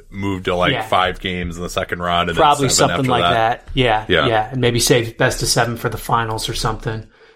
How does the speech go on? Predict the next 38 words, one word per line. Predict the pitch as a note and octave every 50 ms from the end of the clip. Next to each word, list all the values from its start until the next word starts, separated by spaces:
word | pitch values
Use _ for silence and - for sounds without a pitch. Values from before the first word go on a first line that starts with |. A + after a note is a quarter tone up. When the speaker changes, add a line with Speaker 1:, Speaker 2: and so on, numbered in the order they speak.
| _ _ -
Speaker 2:
Um, | A#2+ A#2 A#2+ A#2 A2+ A2+ A2+ A2 - - - _ _ _ _ -
you | C#3+ D3 C#3+
might | C#3 C3+ C3+ D3 E3 F3+ F#3 F3+
get | - F3+ F3 F3+
to | - F3+
the | E3 D3
point | D3 D#3+ E3+ E3+ E3+ D3
where | D3
you | C#3+ C#3+ D3
could | C#3+ D3 B2+ A#2 - -
have | - B2+ C3+ C#3 C3+ B2 A2+ - -
home | - A2+ C#3 C#3+ C#3 C3
arenas | B2+ B2+ C3 C3+ C3 C3 C3 - -
for | - C3+
the | B2+ B2+
finals, | - C3+ B2 B2+ C3 C3 C3 B2+ -
but | - B2 A2+
maybe | A2+ B2 B2+ A#2+ A#2+
not. | A2+ A2+ A2 A2 A#2 B2+ - _ -
But, | C3 B2 C3 C3 - - - - - - - -
you | D#3 D#3+
know, | F3 E3
honestly, | D#3+ E3+ F#3+ A3 A3 - - - D#3+ E3 D#3+ D3+ D3
like, | C#3 C#3 C#3 C3+ C3+ - -
arena | C3 C3 C3+ D3+ F3 G#3 G#3+ G3+ D#3+
availability | D3 C3+ D#3+ E3 D#3 C#3 B2 C3 C#3 D#3+ E3+ F3 E3+
is | D3 C3
gonna | - C#3+ C3+ C3
be | C3 A#2+
such | - - C#3 C3 -
an | B2+ B2
issue | B2+ C3 - - D3+ D3+ D3+ D3+ D3+
in | D3 C#3+
all | C#3+ D3+ D3+
of | D3+ C#3 C#3+
this | D#3 D#3 D3 - - -
too. | - - C3+ C#3 D3 D#3+ E3 D#3+ - _ _ _ _ _ _ _ _ -
Um, | A#2+ A#2+ B2 A#2+ A2+ A2 A2+ A2+ G#2+